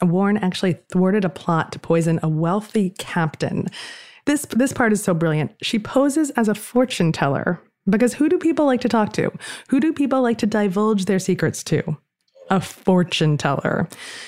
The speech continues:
So Pinkerton rents out this place where she can ply her fortune telling trade.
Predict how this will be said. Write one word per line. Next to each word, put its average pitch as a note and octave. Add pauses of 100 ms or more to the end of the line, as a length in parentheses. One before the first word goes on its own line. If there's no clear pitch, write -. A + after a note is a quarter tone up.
(100)
So A#3+
Pinkerton C4+
rents A3+
out B3+
this B3
place G3
where F#3
she G3
can F#3
ply F#3
her F#3+
fortune F#3
telling F#3+
trade. D3+